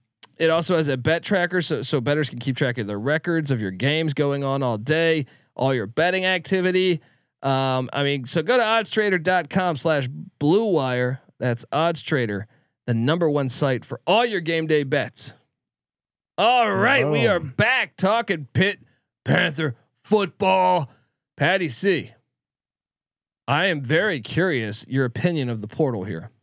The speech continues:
Speaker 1: We've been grading the portals these years, be-, or this year, because, uh, the transfer portal's batshit crazy in college football and college basketball. Uh,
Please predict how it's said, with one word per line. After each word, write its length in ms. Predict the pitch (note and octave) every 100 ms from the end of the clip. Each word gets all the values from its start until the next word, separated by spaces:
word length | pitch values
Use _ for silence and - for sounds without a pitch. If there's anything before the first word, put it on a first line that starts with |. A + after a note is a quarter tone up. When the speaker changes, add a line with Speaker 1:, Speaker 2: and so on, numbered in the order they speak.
| _ _
Speaker 1:
We've 140 | C3+ D#3+
been 140 | G3
grading 340 | G#3+ C4+ A3
the 80 | F#3
portals 380 | D3+ A3+ F#3+ D3
these 200 | D3 C#3+
years, 240 | D3 C#3
be-, 200 | C#3 D3 C3+
or 120 | C3+
this 200 | C#3 C#3+
year, 140 | D3
because, 560 | C3+ B2+ E3 F3 C#3 - _ _ - _ _ _ _ _ _ _ -
uh, 220 | C4+ D4
the 140 | D4
transfer 320 | A3+ D4+ F4+ A#3
portal's 260 | B3+ B3
batshit 400 | G3 A#3+ A3+ A3+
crazy 280 | G#3+ A3+ A3
in 60 | D#3
college 240 | D3 A#2+
football 340 | B2 A2 F2+ _ _
and 180 | - C4
college 240 | G3+ G#2 -
basketball. 440 | D#2+ - - F#2 _ _ _ - - _ _ _ _
Uh, 440 | D#3 E3 E3+ E3+